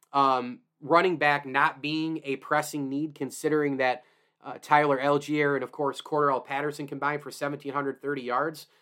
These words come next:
yeah, it's not a pressing need, and there's a strong argument for not taking a back. But you know what? He's different. He fits every and any scheme. He has a great burst.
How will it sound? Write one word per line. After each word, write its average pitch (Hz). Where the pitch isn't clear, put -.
yeah, 170
it's 160
not 185
a 147
pressing 170
need, 139
and 165
there's 160
a 156
strong 175
argument 156
for 165
not 175
taking 196
a 151
back. 104
But 143
you 151
know 165
what? 175
He's 165
different. 175
He 175
fits 185
every 180
and 156
any 160
scheme. 151
He 165
has 151
a 143
great 151
burst. -